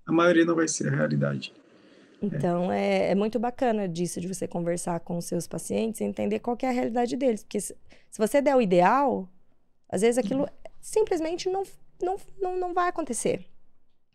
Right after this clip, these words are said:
Speaker 2: né? Então, como é que a gente pode tentar equacionar, né, pra aquela família,
Speaker 1: Uhum.
Speaker 2: pra que seja acessível, né?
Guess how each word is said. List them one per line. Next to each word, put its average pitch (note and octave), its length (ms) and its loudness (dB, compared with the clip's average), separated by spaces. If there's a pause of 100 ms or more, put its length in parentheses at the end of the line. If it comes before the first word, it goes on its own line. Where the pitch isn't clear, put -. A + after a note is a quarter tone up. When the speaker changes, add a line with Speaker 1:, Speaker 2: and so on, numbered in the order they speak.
Speaker 2:
né? F3 240 0
Então, F#3+ 400 -2
como B3 380 -2
é A#3+ 120 0
que B3+ 100 -8
a A#3+ 40 -6
gente A3+ 220 -6
pode G3+ 340 -6
tentar G#3 460 -4 (520)
equacionar, G#3+ 840 0
né, G3 300 -2
pra F#3+ 160 -6
aquela F#3 280 -2
família, F#3 500 2
Speaker 1:
Uhum. F3 40 -6
Speaker 2:
pra F3+ 120 -4
que - 80 -12
seja F3+ 240 -4
acessível, F3+ 600 -6
né? G3 200 -6